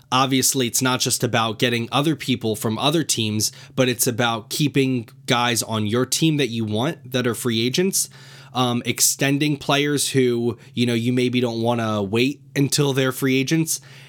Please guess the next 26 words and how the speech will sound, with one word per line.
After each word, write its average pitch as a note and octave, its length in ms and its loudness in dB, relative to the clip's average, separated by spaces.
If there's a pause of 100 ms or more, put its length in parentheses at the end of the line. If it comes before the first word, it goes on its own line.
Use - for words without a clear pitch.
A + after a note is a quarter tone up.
(140)
And C#3+ 140 4
then C#3 100 2
last C#3 260 0
but C#3+ 80 2
not C3 180 0
least, E3+ 420 0 (260)
you C3+ 120 4
know, B2+ 180 2
getting C#3 400 0
rid E3+ 140 2
of - 140 -6
players F#2+ 380 -2
that B2 180 2
may C3 160 2
be A#2+ 140 0
holding A#2 360 0
your G#2+ 140 -2
team G2+ 320 -2
back. F2 420 -4 (1000)
The B2+ 100 4
second E3+ 400 2
phase C#3 340 0
of B2+ 140 -2
that A#2+ 340 0 (400)
would C3+ 260 4
be B2+ 460 2